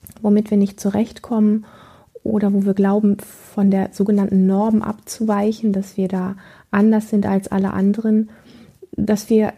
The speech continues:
etwas an uns verändern müssen, dass wir an uns arbeiten müssen, um,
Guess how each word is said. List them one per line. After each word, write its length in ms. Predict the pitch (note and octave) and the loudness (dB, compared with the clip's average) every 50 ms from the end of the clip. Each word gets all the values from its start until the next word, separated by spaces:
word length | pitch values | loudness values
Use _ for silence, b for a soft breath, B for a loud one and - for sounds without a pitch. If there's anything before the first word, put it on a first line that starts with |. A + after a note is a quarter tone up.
| _ | _
etwas 500 | - G#3 G3 - - G#3 G#3 G3+ - - | -10 -10 -10 -8 -6 -8 -6 -8 -6 -4
an 140 | - G#3+ G#3 | -2 -2 0
uns 380 | G#3+ - G#3+ G#3 G3+ G3 - - | 0 0 0 0 0 -2 -4 -10
verändern 480 | - - - - G#3+ A#3 B3 B3 A#3+ | -12 -8 -2 0 0 2 2 4 2
müssen, 220 | A#3 A#3+ A#3 - A3+ | 2 2 2 0 0
dass 180 | G#3 G3+ - | 0 -2 -2
wir 80 | A3+ G#3 | -4 -2
an 80 | G3 G3 | 0 0
uns 200 | F#3+ G3 - - | 0 0 -2 -6
arbeiten 680 | - F#3 G#3+ B3 B3 A#3 A3+ A3+ - G3+ G#3 G#3+ G#3+ | -6 -4 -4 -4 -4 -4 -6 -4 0 2 2 4 4
müssen, 420 | G#3 A3 G#3+ - - G#3 G3+ G3+ | 2 0 -2 -4 -2 -2 -2 -2
um, 560 | - - G3+ F#3+ F#3+ F#3 F#3 F#3 F#3 F#3 F#3 | -2 -2 0 0 2 2 4 4 2 2 0